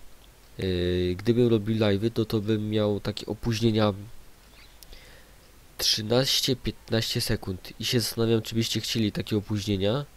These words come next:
w sumie przyciąć, to m-, przycinać to jedynie będzie się, nie wiem, chyba w ogóle gubić klatek, no może tam czasem trochę będzie tam, jak tutaj zgubione klatki, nie wiem, z jeden procent to by był,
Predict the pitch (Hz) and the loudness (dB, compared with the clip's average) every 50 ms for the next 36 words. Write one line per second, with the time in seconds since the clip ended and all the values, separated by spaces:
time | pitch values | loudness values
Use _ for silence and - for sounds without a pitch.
0 | - - - - 120 113 110 107 - - - - - - - - - 117 104 - | -14 -8 -4 -2 2 2 2 2 0 -2 -6 -10 -10 -8 -4 -4 -2 -2 0 0
1 | - - 110 110 113 113 - - - 110 107 107 107 107 104 104 104 104 104 104 | 0 0 0 0 0 -2 -6 -4 -2 0 0 0 0 0 0 -2 -2 -2 -2 -4
2 | 98 - - - - - - - - - - - - - - - - - - - | -4 -6 -10 -16 -20 -20 -20 -20 -20 -20 -20 -20 -20 -20 -20 -14 -10 -6 -6 -4
3 | - - - 120 117 117 113 - - 117 117 117 110 113 113 113 110 110 113 110 | -2 -2 0 2 2 2 2 2 2 2 2 2 2 2 2 2 2 2 0 0
4 | 104 110 117 113 110 107 98 92 87 87 87 - - - - - - - - - | -2 -4 -2 0 2 2 4 2 2 -2 -6 -10 -16 -20 -18 -14 -12 -12 -12 -12
5 | - - - - - - - 139 131 143 143 151 147 139 120 104 92 82 82 - | -16 -16 -16 -16 -16 -10 -6 -2 0 0 0 0 2 4 4 4 4 2 -2 -6
6 | - - - - - - - - - - - - - - - - - - - - | -10 -12 -12 -18 -20 -20 -20 -20 -20 -20 -20 -20 -20 -20 -20 -20 -20 -18 -14 -6
7 | - 117 110 107 117 - - - - 110 107 - 117 - - 113 107 110 104 - | -2 0 0 0 0 -2 -2 -2 0 0 0 0 -2 -4 -2 0 0 0 0 2
8 | 101 98 - - - - - - - - - - - - - - - - - - | 0 -2 -2 -2 -6 -8 -10 -10 -12 -14 -18 -20 -20 -18 -20 -20 -20 -20 -20 -20
9 | - - - - - - - - - - 110 104 - - 110 104 - - 107 98 | -20 -20 -20 -20 -20 -20 -16 -8 -2 0 0 0 2 0 -2 0 0 0 0 0
10 | - 110 98 120 120 113 110 95 95 95 95 90 - - - - - - - - | 0 0 2 4 4 4 4 2 0 -2 -2 -2 -4 -10 -18 -20 -20 -20 -20 -20
11 | - - - - - - - - - 101 - - 123 113 110 95 95 101 107 98 | -20 -20 -20 -20 -20 -16 -6 -2 -2 0 0 0 0 2 2 0 0 0 -2 0
12 | 110 107 101 101 - - 107 101 98 - - - 101 101 95 95 90 98 98 98 | 2 2 2 2 0 2 2 2 2 0 -2 -2 0 2 2 2 2 2 0 0
13 | 95 90 - - 95 101 101 90 - 104 95 107 110 107 107 98 92 85 | 0 -2 -4 -4 -4 -4 -4 -4 -4 -2 0 2 2 4 4 2 2 0